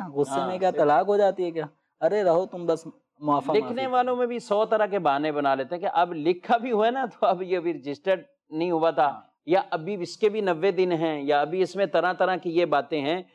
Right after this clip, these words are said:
Speaker 2: آ، ہم یہ تذکرہ امام اعظم ابو حنیفہ رضی اللہ تعالیٰ عنہ کا کر رہے ہیں۔ آ، یہاں یہ عرض کرتا چلوں، آ، جمیل صاحب، کہ ام-، ت-، تین طلاقوں کا جو مسئلہ ہے، یہ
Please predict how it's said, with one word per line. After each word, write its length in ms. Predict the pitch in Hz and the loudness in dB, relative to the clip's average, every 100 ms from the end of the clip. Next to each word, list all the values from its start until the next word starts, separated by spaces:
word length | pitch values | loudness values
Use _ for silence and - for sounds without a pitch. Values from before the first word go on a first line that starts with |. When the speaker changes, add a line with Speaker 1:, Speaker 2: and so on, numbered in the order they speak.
| - - | -20 -6
Speaker 2:
آ، 180 | 123 117 | -2 0
ہم 300 | 131 175 196 - | 0 -2 -4 -2
یہ 160 | 160 151 | 0 2
تذکرہ 300 | 147 - 202 | -2 0 0
امام 300 | 208 175 190 | 0 0 0
اعظم 320 | 233 233 220 | 0 0 0
ابو 180 | 202 190 | 0 0
حنیفہ 240 | 170 156 | -2 -2
رضی 220 | 180 156 165 | -2 0 -2
اللہ 300 | 156 156 151 | 0 -2 -2
تعالیٰ 180 | 151 147 | -2 -2
عنہ 100 | 147 | -2
کا 80 | 139 | -4
کر 220 | 139 135 | -2 -4
رہے 100 | 151 | -4
ہیں۔ 100 | 185 - _ _ | -8 -14 _ _
آ، 280 | 123 120 120 123 | -2 2 2 0
یہاں 280 | 131 143 170 | 0 0 2
یہ 200 | 165 202 | 2 2
عرض 160 | 190 | 0
کرتا 320 | - 208 - 240 | -2 0 2 2
چلوں، 580 | 214 180 170 151 - 135 | 2 2 0 0 -6 -4
آ، 360 | 131 127 123 | -2 0 -2
جمیل 320 | 117 143 165 | -2 0 0
صاحب، 300 | 175 208 214 | 0 0 0
کہ 300 | 233 226 220 202 160 | 0 2 4 2 -4
ام-، 460 | 151 147 151 143 151 - | -2 -2 -2 -4 -6 0
ت-، 220 | 180 170 | -2 0
تین 200 | 220 247 | -2 0
طلاقوں 400 | 247 208 196 240 | 0 2 2 0
کا 120 | 240 226 | -2 0
جو 160 | 202 | 0
مسئلہ 320 | 156 131 139 | 0 -2 -2
ہے، 220 | 135 131 143 | -2 -2 -4
یہ 120 | 156 | -4